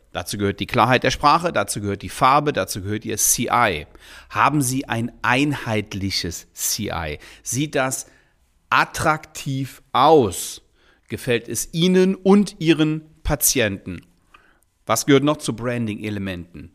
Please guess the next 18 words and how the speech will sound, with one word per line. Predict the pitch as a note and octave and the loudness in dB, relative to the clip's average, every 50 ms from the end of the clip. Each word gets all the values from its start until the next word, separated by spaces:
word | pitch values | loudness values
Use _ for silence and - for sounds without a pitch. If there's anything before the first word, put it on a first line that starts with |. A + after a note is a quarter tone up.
| _ _ - | _ _ -6
die | A#2 A#2+ G#2+ | -4 -2 0
wichtig | A2+ A#2+ A#2+ - - F#2+ F2+ - | 0 0 0 0 -2 -6 -6 -6
sind? | - F2 D#2 - - - - _ _ _ _ _ _ _ _ _ _ _ _ _ _ _ _ _ _ _ _ - - - - - _ | -4 -4 -6 -6 -8 -14 -20 _ _ _ _ _ _ _ _ _ _ _ _ _ _ _ _ _ _ _ _ -20 -20 -20 -20 -20 _
Wie | - G2 | -10 -8
ist | F2+ - A2+ | -4 -2 -2
der | G2+ | 0
Name | G#2+ A2 A#2 C3+ C#3+ B2+ | 2 2 4 4 2 2
Ihrer | - G#2 F#2 E2+ E2 | 0 -2 -4 -4 -6
Praxis? | - - D2+ D2+ - - - - - - - _ _ _ _ _ _ _ - - - - _ | -6 -8 -8 -8 -10 -12 -14 -14 -14 -14 -16 _ _ _ _ _ _ _ -20 -20 -20 -16 _
Wie | - A2 A2+ | -6 -4 -4
sieht | G#2 A2+ G#2+ - | -4 -4 -6 -4
Ihre | A2+ A2+ F#2+ G#2 | -4 -4 -4 -4
Praxis | - - G#2+ F2 - - - F#2+ F#2+ - | -4 -4 -4 -4 -4 -4 -6 -8 -8 -6
aus? | - B2+ A#2+ G#2 G2 - - - - - - - _ | -4 -4 -2 -2 -4 -6 -10 -12 -16 -20 -20 -8 _
Ist | - A#2+ - | -4 -4 -2
es | G#2+ G2+ - - | -4 -4 -4 -4
schick | - - D#3 - - - - - _ _ _ _ _ - | -2 -2 -2 -2 -4 -8 -16 -20 _ _ _ _ _ 0
oder | D3 C#3+ C#3 C#3 C3+ C3+ C3+ C#3 C3+ - | 2 2 4 4 4 4 2 0 -2 -8